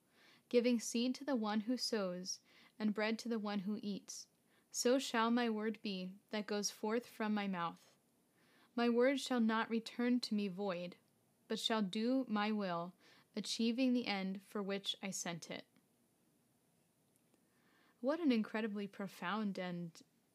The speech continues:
uh, scientifically detailed reading. I, I wasn't expecting this from a prophet,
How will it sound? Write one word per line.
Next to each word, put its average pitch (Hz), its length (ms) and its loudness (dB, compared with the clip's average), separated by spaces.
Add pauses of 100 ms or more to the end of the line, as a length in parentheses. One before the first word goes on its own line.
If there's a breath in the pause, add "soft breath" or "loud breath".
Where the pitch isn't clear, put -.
(340)
uh, 175 380 -12 (1300)
scientifically 240 1120 0 (280)
detailed 277 680 -2
reading. 226 480 -4 (180)
I, 226 220 2 (100)
I 208 80 -2
wasn't 233 300 0
expecting 220 640 -2
this 190 180 -4
from 180 420 -6 (840 loud breath)
a - 80 -6
prophet, 240 560 0